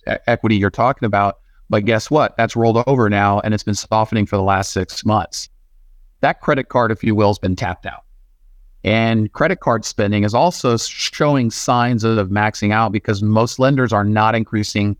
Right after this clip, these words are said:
credit card limits right now. So that's tapping out. And of course, the savings you alluded to before is down seventy-five percent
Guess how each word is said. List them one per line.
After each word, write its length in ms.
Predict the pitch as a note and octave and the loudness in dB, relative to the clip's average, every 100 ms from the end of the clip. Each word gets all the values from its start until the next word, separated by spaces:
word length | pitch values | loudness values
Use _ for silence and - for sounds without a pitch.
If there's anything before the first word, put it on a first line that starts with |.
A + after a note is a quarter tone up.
| - - - | -10 -20 -20
credit 200 | - C3 | -2 -2
card 240 | C3+ G#2 F#2 | 0 0 0
limits 260 | F#2 F2+ | -2 -2
right 180 | F#2 F2+ | -2 -2
now. 340 | F2 E2+ A2+ - _ - - _ _ _ - | -2 -2 -4 -6 _ -20 -20 _ _ _ -20
So 160 | - G#2 | -6 -4
that's 340 | F#2+ A2+ - | 0 0 -2
tapping 400 | - A2+ G2 F#2+ | -2 -2 0 0
out. 260 | F#2+ F#2+ G#2 | 2 2 2
And 80 | G2+ | 0
of 80 | G2 | 0
course, 240 | A2+ - | -2 -2
the 80 | G2+ | -4
savings 420 | - A#2 A#2+ A2 | -2 2 2 2
you 140 | G#2+ | 2
alluded 320 | G#2 G#2 G#2 G2 | 2 2 0 0
to 160 | A2 | -2
before 640 | F#2 F2+ D3+ D#3 A2+ G#2 - _ _ _ | -2 -4 -2 0 2 0 -4 _ _ _
is 380 | G#2+ G#2 G2+ - _ - - - _ - - - - | -2 0 -2 -10 _ -20 -20 -20 _ -20 -20 -20 -6
down 260 | - A2+ A2+ | 0 0 0
seventy-five 540 | - A2+ A2+ G#2+ G2 | 0 0 2 0 -2
percent 420 | - - A#2 G2+ | -4 -2 0 0